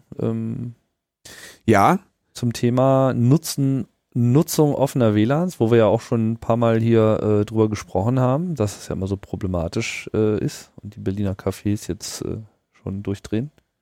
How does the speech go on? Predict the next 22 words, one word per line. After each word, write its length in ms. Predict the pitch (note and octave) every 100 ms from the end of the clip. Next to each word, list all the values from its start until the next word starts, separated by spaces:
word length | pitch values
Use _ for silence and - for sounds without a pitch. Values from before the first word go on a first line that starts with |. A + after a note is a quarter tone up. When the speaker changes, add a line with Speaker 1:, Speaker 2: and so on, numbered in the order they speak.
| _ _ - - _ _
Speaker 2:
Genau, 260 | A#2 G#2+ G2
da 120 | F#2+
gab 260 | G2+ G#2 G#2+
es, 240 | - -
also 420 | G2 G2+ G2+ F#2
wir 160 | G2+ F#2+
erinnern 300 | G2+ A2 G#2
uns, 140 | G2
da 100 | G2+
geht's 300 | F#2 G2 -
darum, 280 | G2+ G2 G2
man 260 | F#2+ F#2+ G#2
hat 140 | F2+
irgendwie 220 | F#2+ G2+
ein 60 | F#2
offenes 360 | G2 G2 F2+
W 80 | G2+
lan, 240 | G2+ G2+ F#2
wo 60 |
jeder 240 | F2+ E2+ E2+
rein 320 | F#2 A2+ D3
kann 420 | - A#2 A#2